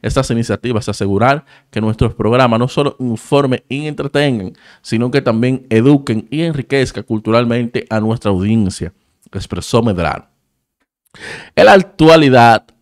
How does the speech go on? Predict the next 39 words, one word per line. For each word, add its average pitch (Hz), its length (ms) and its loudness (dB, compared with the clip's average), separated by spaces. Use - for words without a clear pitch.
adelantó, 117 760 4
"nos 110 200 -2
encontramos 113 920 -2
en 123 160 -4
conversación 117 720 -4
con 123 140 -8
la 98 80 -2
Escuela 123 400 0
de 117 100 0
Comunicación 113 720 -4
de 113 80 -2
unive 120 520 -6
y 262 260 -12
con 135 220 0
el 117 80 0
Círculo 160 360 0
de 156 80 4
Locutores 139 580 2
con 120 180 -4
el 107 140 -2
fin 143 180 -2
de 135 60 2
darle 123 280 4
forma 131 380 0
a 120 40 2
estos - 200 -4
proyectos". - 960 -2
Dice 107 220 -2
aquí, 143 260 0
Círculo 135 360 0
de 131 40 4
Locutores, 143 840 0
Gilda 170 320 0
Peguero, 127 300 2
presidente 113 400 -2
del 131 80 -2
Círculo 135 240 -2
de 127 60 2
Locutores, 120 680 0